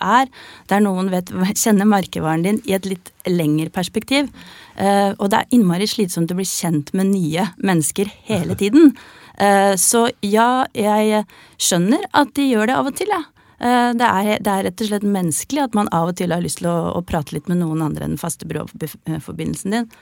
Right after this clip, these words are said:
Men at det blir en sånn verden der man løper rundt og shopper overalt hele tiden, det tror jeg heller ikke noe på.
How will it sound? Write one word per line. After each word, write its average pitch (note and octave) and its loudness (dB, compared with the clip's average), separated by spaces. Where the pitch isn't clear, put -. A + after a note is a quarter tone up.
Men F#3 -2
at F3+ -6
det G3+ -2
blir F3 0
en F#3+ 0
sånn F3+ 0
verden D#3 0
der E3 0
man F#3 0
løper E3 -4
rundt E3+ -4
og F3 -4
shopper - -6
overalt D3+ -4
hele F3 -8
tiden, G#3+ -2
det F3 -4
tror F#3 -2
jeg D#3 0
heller - -8
ikke - -10
noe - -6
på. - -6